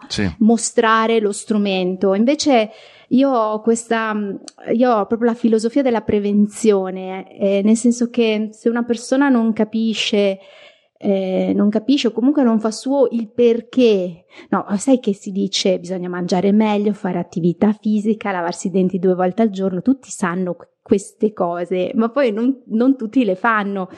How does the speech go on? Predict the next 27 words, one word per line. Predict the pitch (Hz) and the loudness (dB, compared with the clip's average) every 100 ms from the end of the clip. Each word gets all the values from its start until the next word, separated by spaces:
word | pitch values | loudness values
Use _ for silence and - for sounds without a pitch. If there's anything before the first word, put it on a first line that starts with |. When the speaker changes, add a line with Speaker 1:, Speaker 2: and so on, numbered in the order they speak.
| - - - | -20 -20 -2
Speaker 2:
Per | 240 233 | -2 0
cui | 302 311 | 0 2
io, | 254 302 | 2 2
per | 214 | 2
esempio, | 208 262 220 | 2 0 -2
ho | |
studiato | - 190 202 | -4 -2 0
tantissimo | 202 202 202 - 214 196 | 0 0 -2 -4 0 0
anche, | 190 202 202 202 | 0 0 0 0
sono | - 220 | 0 0
veramente | 202 190 208 233 233 208 190 - - - - _ _ _ | 2 0 2 2 2 0 -2 -6 -20 -20 -20 _ _ _
super | - - 196 226 | -6 -4 2 4
interessata | 226 240 214 226 - 208 214 208 | 6 4 2 -2 -2 -2 -2 -6
alle | 202 202 | -4 -4
neuroscienze, | 202 196 202 - 240 226 214 208 202 | -2 0 -2 0 0 0 -2 -2 -2
alla | 180 190 | -2 -2
scienza | 233 220 220 | 0 2 2
Speaker 1:
Mm. | 214 | 0
Speaker 2:
delle | 208 | 2
abitudini, | 202 196 208 202 202 226 220 208 208 202 | 0 -2 -4 -4 0 0 0 -2 -2 0
Speaker 1:
Sì. | 190 | 0
Speaker 2:
delle | 220 226 | 2 2
microabitudini. | 220 247 226 208 214 220 240 233 208 196 | 0 2 2 0 -6 -4 -4 -2 -2 0
Sono | 220 | 0
tutti | 233 277 | 2 2
argomenti | 330 247 240 226 233 269 262 | 4 2 0 -2 -4 -4 -4
che, | - 214 196 185 | 0 2 2 -2